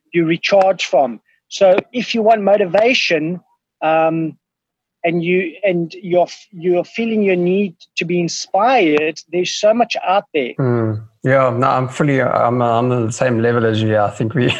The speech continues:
Speaker 2: <laughs> we vibrating at the si-, at the same frequency at this moment. I just love it. What is your,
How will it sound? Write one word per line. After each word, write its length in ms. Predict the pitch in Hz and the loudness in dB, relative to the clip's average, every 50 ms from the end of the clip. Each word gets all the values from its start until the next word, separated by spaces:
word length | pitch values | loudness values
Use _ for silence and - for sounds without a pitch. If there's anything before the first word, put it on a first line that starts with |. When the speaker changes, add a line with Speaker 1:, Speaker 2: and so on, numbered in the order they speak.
| - - - - | -8 -16 -18 -18
Speaker 2:
<laughs> 220 | - - - - | -16 -12 -6 0
we 160 | 143 143 151 | 2 2 2
vibrating 560 | 139 135 131 127 117 131 131 131 123 - 135 | 4 2 2 2 2 2 2 0 2 0 0
at 100 | 127 120 | 0 0
the 80 | 127 120 | -2 -4
si-, 140 | - - 131 | -2 0 0
at 320 | 123 123 - - - 120 | 2 2 2 0 -2 -2
the 80 | - 120 | -2 -4
same 280 | - - 131 123 120 | -2 0 0 0 0
frequency 420 | 117 - 131 120 - 131 113 - 127 | 0 -2 -4 -2 -2 -2 -2 0 0
at 100 | 113 - | 0 0
this 140 | 127 113 - | -2 -2 0
moment. 300 | 117 117 117 113 113 113 | 0 0 0 0 0 0
I 60 | - | 0
just 180 | 117 117 110 | 0 0 0
love 160 | 110 110 110 110 | 0 2 2 2
it. 160 | 107 107 - - | 0 -2 -2 -2
What 160 | - 131 151 | 0 0 2
is 140 | 202 196 185 | 2 2 2
your, 500 | 190 175 165 156 151 151 147 147 - | 2 2 2 2 2 0 0 -4 -8